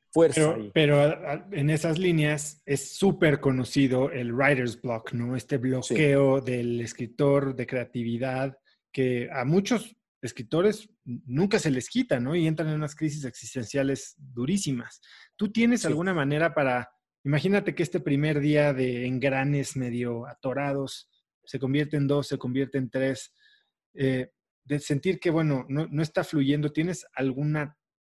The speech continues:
Speaker 2: técnica, algún recurso al que, al que recurres para aflojar un poquito las ideas?
Speaker 1: Sí, yo creo que, em, bueno, por fortuna nunca he estado tanto tiempo como,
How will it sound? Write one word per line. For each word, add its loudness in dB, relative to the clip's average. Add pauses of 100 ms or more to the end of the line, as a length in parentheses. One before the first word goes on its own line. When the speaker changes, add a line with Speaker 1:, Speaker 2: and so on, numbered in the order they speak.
(160)
Speaker 2:
técnica, 0
algún -4
recurso 0
al -10
que, -6 (840)
al -14
que -8
recurres -4
para -4
aflojar -6 (280)
un -10
poquito -4
las -10
ideas? -8 (600)
Speaker 1:
Sí, 0
yo -4
creo -4
que, -2 (480)
em, -2 (600)
bueno, 0
por -4
fortuna 0
nunca -4
he -2
estado 2
tanto -2
tiempo -6
como, -6